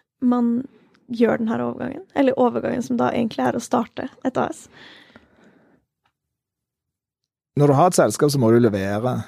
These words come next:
Speaker 2: skattemelding for det selskapet. Så hvis du starter selskapet, eh, i slutten av desember, så må du da levere en skattemelding for det året.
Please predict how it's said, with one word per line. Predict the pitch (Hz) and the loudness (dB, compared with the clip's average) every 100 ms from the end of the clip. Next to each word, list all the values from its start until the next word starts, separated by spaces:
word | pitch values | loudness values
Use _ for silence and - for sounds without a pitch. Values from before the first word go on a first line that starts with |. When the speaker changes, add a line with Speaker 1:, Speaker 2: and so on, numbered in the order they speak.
| _ | _
Speaker 2:
skattemelding | - - 95 - 127 120 107 - _ _ | -6 -4 -4 -2 -2 -2 -4 -8 _ _
for | - | -2
det | 104 101 101 | 0 0 -2
selskapet. | 110 - - 53 - 113 - _ _ | -4 -6 -4 -4 -6 -12 -16 _ _
Så | - 117 | -4 -2
hvis | 113 | 2
du | 131 | 0
starter | 127 107 95 | 2 0 0
selskapet, | 120 110 101 117 110 123 117 101 - - - _ _ _ - 147 | -4 -4 -4 -6 -2 0 0 -4 -8 -20 -20 _ _ _ -12 -6
eh, | 104 104 104 | -2 -2 -2
i | |
slutten | - 123 - | 0 0 0
av | 117 | -4
desember, | 113 127 151 156 - - _ _ _ | 0 0 0 0 -2 -10 _ _ _
så | - 127 | -4 0
må | 117 | 2
du | |
da | 120 | 2
levere | 117 101 82 87 | 2 2 0 -2
en | 104 | -2
skattemelding | - 85 - 98 98 104 101 _ _ _ _ | -2 -4 -4 -4 -2 -2 -6 _ _ _ _
for | - 107 92 101 | -6 -2 0 0
det | 98 95 | -2 0
året. | 92 90 98 | 0 0 -2